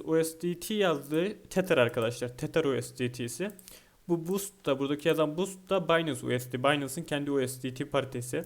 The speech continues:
dolar paritesi yani. Burada arkadaşlar yapmanız gerekenler burada yazmış. Çok güzel, çok güzel. Şuradan göstereyim size. Telegram grubuna, kanalına katılıyorsun. Şuradan ikisine de. Daha sonra Twitter, Twitter'ına gidiyorsun buradan.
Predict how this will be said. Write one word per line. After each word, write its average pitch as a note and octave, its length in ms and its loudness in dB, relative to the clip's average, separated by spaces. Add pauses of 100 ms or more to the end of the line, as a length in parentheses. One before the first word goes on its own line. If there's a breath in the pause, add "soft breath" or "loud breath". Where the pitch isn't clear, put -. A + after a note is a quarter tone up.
(140)
dolar C#3 300 2
paritesi B2 420 -6
yani. C3+ 240 -6 (1500 loud breath)
Burada G#3 180 6
arkadaşlar F3+ 420 4
yapmanız F3 420 0
gerekenler D3+ 540 2 (200)
burada F#3 460 2 (220)
yazmış. C#3+ 420 4
Çok - 280 -6
güzel, A#2 320 -6
çok D3 220 -6
güzel. - 180 -4
Şuradan D3 320 -2
göstereyim C3 380 -4
size. C#3+ 140 -4
Telegram D3+ 440 0
grubuna, C#3 340 0
kanalına C3 420 -2
katılıyorsun. D#3 480 -4
Şuradan C#3+ 280 -4
ikisine C#3 360 -4
de. D3 140 -2 (1080 soft breath)
Daha D#3 100 6
sonra D#3 180 0
Twitter, D#3 320 -2
Twitter'ına D3 540 0
gidiyorsun D3 440 -2
buradan. D3+ 280 -2